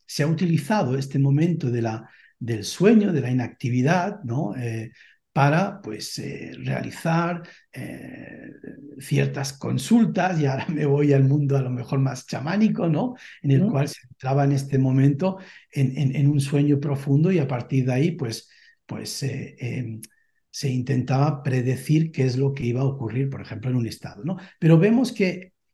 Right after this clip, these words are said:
Speaker 1: hoy en día el foco está puesto en, en la vigilia, pero en el mundo antiguo, cuando nos abrimos de poco a poco en la literatura, vemos que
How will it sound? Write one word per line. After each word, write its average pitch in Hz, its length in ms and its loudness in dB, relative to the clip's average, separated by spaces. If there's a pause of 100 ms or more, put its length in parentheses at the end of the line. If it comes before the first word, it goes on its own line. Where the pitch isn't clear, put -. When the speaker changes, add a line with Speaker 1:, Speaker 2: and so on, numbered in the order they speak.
(240)
Speaker 1:
hoy 233 280 8
en 202 180 4
día 165 460 2
el 139 140 0
foco 196 240 -2
está 165 220 0
puesto 165 440 -2
en, 123 320 -2
en 123 120 -4
la 107 80 -8
vigilia, 160 720 -2 (260)
pero 160 180 4
en 170 60 0
el 185 80 0
mundo 254 260 6
antiguo, 208 600 2
cuando 135 260 4
nos 135 180 -2
abrimos 208 380 4
de 214 80 2
poco 214 240 -4
a 170 80 -2
poco 180 220 -2
en 143 60 4
la 143 60 2
literatura, 196 580 0
vemos 190 300 0
que - 380 -2